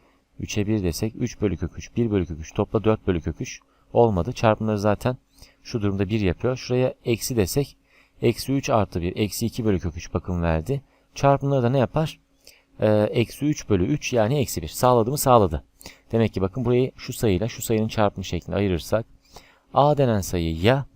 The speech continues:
bunun zıt işaretlisi olan üç bölü kök üç ya da a denen sayı şunun zıt işaretlisi olan eksi bir bölü kök üç ne olacaktır? Olacaktır. Şunu aşağıya çekelim. Şimdi diyorum ki, şimdi diyorum ki a dediğimiz şey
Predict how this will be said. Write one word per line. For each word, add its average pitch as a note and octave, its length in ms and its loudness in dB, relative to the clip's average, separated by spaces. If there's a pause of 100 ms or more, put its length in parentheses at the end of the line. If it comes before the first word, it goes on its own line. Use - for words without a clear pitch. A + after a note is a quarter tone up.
(180)
bunun A2+ 200 0
zıt A2+ 180 -6
işaretlisi G2 460 0
olan E2 220 0 (680)
üç - 240 -6
bölü D#2+ 160 2
kök - 240 -6
üç - 280 -8 (1040)
ya B2 160 4
da A#2 180 2 (140)
a C3 220 4
denen F#2 240 2
sayı F2 340 -2 (280)
şunun C3 320 -4
zıt B2 180 -2
işaretlisi - 500 -2
olan G#2 220 0 (400)
eksi A2 320 -2
bir B2 160 2
bölü G#2+ 160 4
kök - 220 -4
üç - 260 -6 (520)
ne A#2+ 80 2
olacaktır? E2 480 2
Olacaktır. F#2 680 0
Şunu F#2 200 -10
aşağıya F2 300 -6
çekelim. - 340 -14 (840)
Şimdi C#3+ 340 0
diyorum C#3+ 300 6
ki, - 200 -4 (280)
şimdi A#2+ 300 -6
diyorum F#2 280 4
ki - 220 -10 (1500)
a B2+ 200 4
dediğimiz C3 360 2
şey F#2 300 2